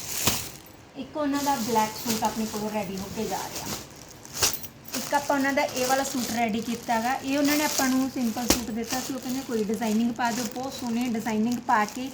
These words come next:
ਇਹ ਵਾਲੀ ਆਪਾਂ ਨੇ ਸੂਟ ਰੈਡੀ ਕੀਤਾ ਹੋਇਆ ਗਾ। ਬਾਕੀ ਉਹਨਾਂ ਦੇ ਇਹ ਵਾਲੇ ਸਾਰੇ ਸੂਟ ਹੀ ਡਿਸਪੈਚ ਹੋ ਰਹੇ ਨੇ ਜੀ। ਇਹ ਵਾਲੇ ਵੀ ਉਹਨਾਂ ਦੀ ਨੇ,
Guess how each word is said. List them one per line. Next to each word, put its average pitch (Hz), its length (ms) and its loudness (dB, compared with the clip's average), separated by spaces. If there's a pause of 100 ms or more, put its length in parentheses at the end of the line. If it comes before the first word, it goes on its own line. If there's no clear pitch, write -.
(420)
ਇਹ 233 100 2
ਵਾਲੀ 254 260 4 (280)
ਆਪਾਂ 233 240 2
ਨੇ 262 240 2
ਸੂਟ 226 260 0 (260)
ਰੈਡੀ 240 240 4
ਕੀਤਾ 233 380 2
ਹੋਇਆ 226 240 2
ਗਾ। 240 80 2
ਬਾਕੀ 254 360 2
ਉਹਨਾਂ 277 180 6
ਦੇ 285 80 0
ਇਹ 277 200 0
ਵਾਲੇ 277 180 4 (100)
ਸਾਰੇ 254 200 4
ਸੂਟ 262 380 -2
ਹੀ 262 340 0
ਡਿਸਪੈਚ 220 500 0
ਹੋ 220 240 -2
ਰਹੇ 208 180 -2
ਨੇ 220 240 -2
ਜੀ। 277 60 -8 (1500)
ਇਹ 233 120 -4
ਵਾਲੇ 226 260 4
ਵੀ 247 120 0
ਉਹਨਾਂ 226 280 2
ਦੀ 220 80 0
ਨੇ, 220 220 -2